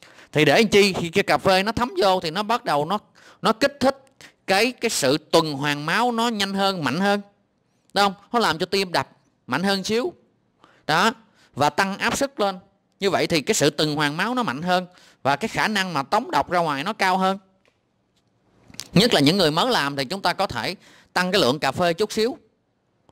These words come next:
Còn những người làm lâu quen rồi thì cái đường ruột nó sạch rồi,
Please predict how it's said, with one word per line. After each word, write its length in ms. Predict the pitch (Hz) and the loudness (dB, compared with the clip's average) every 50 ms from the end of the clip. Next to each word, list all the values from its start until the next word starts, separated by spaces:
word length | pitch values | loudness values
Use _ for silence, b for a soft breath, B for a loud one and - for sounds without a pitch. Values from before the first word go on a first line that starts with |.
| b b b b b b b | b b b b b b b
Còn 120 | 135 139 | 2 4
những 120 | 156 196 220 | 4 4 4
người 160 | 185 147 139 | 4 4 2
làm 340 | 139 139 139 139 143 147 139 b b b b | 2 2 0 -2 -4 -8 -14 b b b b
lâu 320 | 120 135 147 175 196 202 | -10 -6 -2 0 0 2
quen 240 | 196 196 185 190 190 | 2 0 0 0 -2
rồi 180 | 165 151 143 | -2 -4 -4
thì 100 | 143 151 | -4 -6
cái 160 | 156 - 226 233 | -8 -6 -4 -2
đường 220 | 190 160 147 143 | 0 0 0 0
ruột 160 | 147 139 139 | 0 0 0
nó 100 | 180 220 | 0 -2
sạch 240 | - - 165 143 - | 0 0 -2 -2 2
rồi, 320 | - 156 165 175 135 101 | 4 4 4 4 2 0